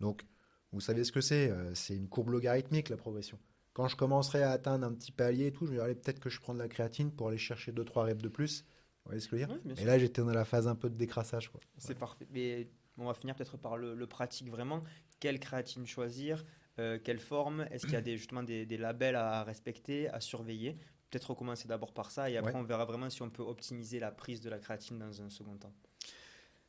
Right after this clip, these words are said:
Speaker 1: Alors, le, il y a un label qui domine, c'est Créapure, euh, Créapure, pardon, ou Créa Vitalis, qui est en fait la même, euh, la même entreprise.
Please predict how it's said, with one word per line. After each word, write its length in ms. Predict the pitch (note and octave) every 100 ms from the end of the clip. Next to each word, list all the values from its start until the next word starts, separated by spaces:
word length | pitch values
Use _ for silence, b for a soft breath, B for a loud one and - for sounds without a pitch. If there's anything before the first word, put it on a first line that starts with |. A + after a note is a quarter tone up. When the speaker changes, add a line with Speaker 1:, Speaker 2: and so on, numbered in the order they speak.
| _
Speaker 1:
Alors, 220 | B2 B2
le, 400 | A2+ C3 C3 B2+ C3
il 60 |
y 60 | C3+
a 80 | D#3+
un 80 |
label 320 | D#3+ C#3+ D#3 D3+
qui 140 | -
domine, 320 | B2 C3 C#3
c'est 220 | C3+ A2+
Créapure, 520 | G#2+ - A2+ - F#3+ - -
euh, 80 | C3+
Créapure, 440 | A#2+ B2+ A#2 F#3+ F#3
pardon, 280 | B2+ D3+ -
ou 120 | B2
Créa 420 | A#2 - C#3 C#3+ D3+
Vitalis, 640 | A#2+ C#3+ C#3 A#2 - - _ _
qui 100 | -
est 20 |
en 80 | G#2
fait 280 | G#2 B2 -
la 120 | G2+
même, 320 | G2+ A2+ A2
euh, 280 | G#2 F#2+ F2+ F#2 - - -
la 100 | F#2
même 180 | A2+ A#2
entreprise. 600 | A#2 A#2 - C#3 E3